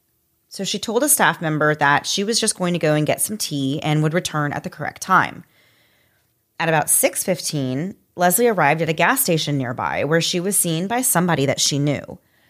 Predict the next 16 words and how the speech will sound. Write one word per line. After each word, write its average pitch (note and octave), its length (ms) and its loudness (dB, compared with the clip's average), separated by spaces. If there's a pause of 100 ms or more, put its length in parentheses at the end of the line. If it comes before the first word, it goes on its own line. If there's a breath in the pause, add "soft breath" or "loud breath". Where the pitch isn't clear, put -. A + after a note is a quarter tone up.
(720)
The G#3 60 -8
person A3 300 2
that C4 100 -2
saw D3 240 6
her F#3 420 4
said E3 440 4 (120)
that D3+ 340 2 (120)
they E3+ 100 0
were F#3 120 0
really E3+ 220 2
confused F3+ 420 0
by E3 120 4
Leslie's C3+ 420 0
behavior D#3+ 420 0
that - 240 -4
evening. C3 540 -10